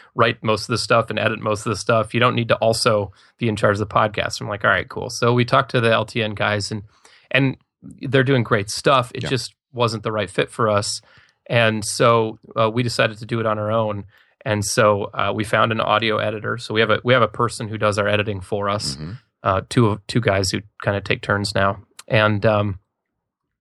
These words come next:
Speaker 1: and, and that's how we made it work. So we are, we're doing it ourselves with the help of some audio experts.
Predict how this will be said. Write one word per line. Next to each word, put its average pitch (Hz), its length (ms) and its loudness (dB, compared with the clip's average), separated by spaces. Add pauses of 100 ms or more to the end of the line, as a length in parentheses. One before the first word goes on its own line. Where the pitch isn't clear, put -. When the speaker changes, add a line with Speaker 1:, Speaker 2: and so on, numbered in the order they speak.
(500)
Speaker 1:
and, 113 260 2
and 113 120 4
that's 110 180 2
how 101 140 2
we 101 60 -4
made 98 200 -8
it 92 100 -10
work. 101 260 -12
So 123 160 -2
we 127 140 4
are, 127 160 6
we're 123 140 2
doing 143 220 4
it 123 80 4
ourselves 113 560 0
with 113 280 -8
the 113 100 0
help 104 280 -2
of 107 140 -8
some 101 180 -8
audio 98 260 -4
experts. - 500 -10